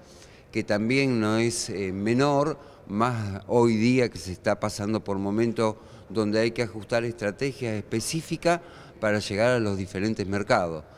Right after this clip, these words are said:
Entonces, eh, esta hoja de ruta que hoy empezamos a trabajar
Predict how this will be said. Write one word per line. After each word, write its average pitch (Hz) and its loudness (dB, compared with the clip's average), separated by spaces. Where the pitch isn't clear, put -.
Entonces, 117 -2
eh, 104 -2
esta 131 2
hoja 131 2
de 131 4
ruta 190 0
que 107 -2
hoy 131 4
empezamos 113 -4
a 104 -4
trabajar 123 -2